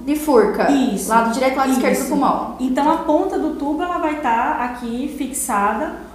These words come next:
Speaker 2: dois centímetros, geralmente acima da carina, que é nada mais é essa bifurcação entre o brônquio fonte direito e esquerdo, né?
Speaker 1: Então, aham.
Speaker 2: Então, assim, é, esse tubo, por sua vez, ele vai ter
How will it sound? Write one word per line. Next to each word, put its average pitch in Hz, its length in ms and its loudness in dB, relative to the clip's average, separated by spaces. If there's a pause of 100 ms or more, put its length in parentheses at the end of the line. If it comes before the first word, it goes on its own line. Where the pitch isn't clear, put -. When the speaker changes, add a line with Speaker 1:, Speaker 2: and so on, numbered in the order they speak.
Speaker 2:
dois 254 300 2
centímetros, 262 720 0
geralmente 247 500 -2
acima 285 800 0 (120)
da 247 220 0
carina, 247 600 -2 (280)
que 247 80 -6
é 226 60 -2
nada 226 240 -2
mais 254 320 0
é 247 140 0
essa 285 200 -4
bifurcação 294 920 -2
entre 247 260 0
o 233 160 -4
brônquio 214 420 -4
fonte 202 300 -8
direito 254 420 -4
e 349 60 -4
esquerdo, 175 500 -6 (140)
né? 262 80 -12 (260)
Speaker 1:
Então, - 140 -8
aham. 226 520 -8 (680)
Speaker 2:
Então, 302 200 0
assim, 254 480 0
é, 202 320 -4
esse - 280 -2
tubo, 269 520 -2
por 226 200 -6
sua 214 240 -2
vez, 226 640 -4 (320)
ele 240 200 -2
vai 247 240 -2
ter 220 600 -2